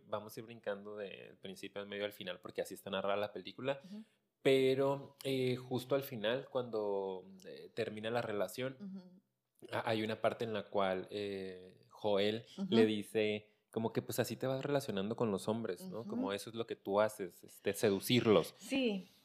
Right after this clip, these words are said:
Speaker 1: Y hay una parte en la que pareciera que sí, desde un
Speaker 2: Ujú.
Speaker 1: primer momento, ¿no? Ella está en una relación, lo ve a él, empieza otra relación, luego cuando termina ya está con otro, que es de los que le borró la memoria,
Speaker 2: Ujú.
Speaker 1: eh, y no, no es una, no es un juicio, pues, uno como terapeuta sabe que es un recurso que ella ha tenido que generar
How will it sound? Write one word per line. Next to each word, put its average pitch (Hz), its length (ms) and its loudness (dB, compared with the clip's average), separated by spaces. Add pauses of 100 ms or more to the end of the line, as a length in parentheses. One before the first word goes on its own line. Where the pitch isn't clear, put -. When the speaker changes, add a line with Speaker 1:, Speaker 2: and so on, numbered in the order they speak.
(640)
Speaker 1:
Y 170 120 10
hay 143 160 10
una 156 180 4
parte 156 240 4
en 151 60 2
la 147 100 2
que 143 100 0
pareciera 113 640 0
que 110 120 -8
sí, 135 260 -10 (140)
desde 113 260 2
un 107 60 -4
Speaker 2:
Ujú. - 20 -6
Speaker 1:
primer 120 260 2
momento, 120 440 -2
¿no? 104 80 0
Ella 107 100 2
está 107 140 -4
en 101 80 -2
una 95 120 -4
relación, 110 720 -4
lo 98 100 -6
ve 92 120 -4
a 92 100 -2
él, 107 420 0
empieza - 280 -14
otra 95 160 -10
relación, 107 720 -4
luego 95 320 -4 (220)
cuando 101 260 -4
termina 107 460 -4
ya 101 100 -2
está 92 220 -6
con 98 180 -10
otro, 107 400 0
que - 120 -20
es - 100 -20
de 98 60 -16
los 98 120 -20
que - 80 -20
le 95 80 -4
borró 95 200 -6
la 98 100 -2
memoria, 107 580 0
Speaker 2:
Ujú. 175 320 -10
Speaker 1:
eh, - 340 -20
y 151 200 -4
no, 127 340 -2
no 135 180 -6
es 127 120 -6
una, 180 220 0
no 127 260 -2
es - 180 -8
un 156 80 -10
juicio, - 500 -4
pues, 98 200 -2
uno 113 200 -12
como 117 220 -6
terapeuta 98 580 -2
sabe 110 320 -2
que 113 100 -8
es - 100 -8
un 117 80 -8
recurso 117 480 -6
que 110 100 -2
ella 104 180 0
ha 101 40 -2
tenido 110 360 -4
que 104 120 -12
generar 107 500 2